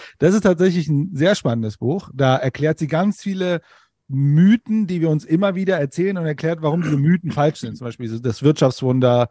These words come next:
äh, und so weiter und so weiter. Und, ähm, das neueste Buch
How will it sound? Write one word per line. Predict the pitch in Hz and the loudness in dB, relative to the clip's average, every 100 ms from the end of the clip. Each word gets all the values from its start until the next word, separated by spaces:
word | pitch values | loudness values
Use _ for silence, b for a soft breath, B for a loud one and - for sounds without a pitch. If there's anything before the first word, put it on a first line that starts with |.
| b b b b - | b b b b -6
äh, | 135 123 123 | 0 2 2
und | 156 131 | 0 0
so | 123 | 2
weiter | 120 120 | 2 2
und | 107 | -2
so | 117 | -2
weiter. | 127 156 196 202 _ _ _ _ | -2 -2 -6 -8 _ _ _ _
Und, | 160 202 240 - _ _ _ _ _ | 0 2 2 -4 _ _ _ _ _
ähm, | 147 147 143 139 139 143 _ _ _ _ _ _ _ _ _ _ _ _ - | 0 2 2 0 -2 -10 _ _ _ _ _ _ _ _ _ _ _ _ -6
das | 139 | -4
neueste | 170 202 220 | 0 0 -2
Buch | 190 247 262 | -6 -6 -10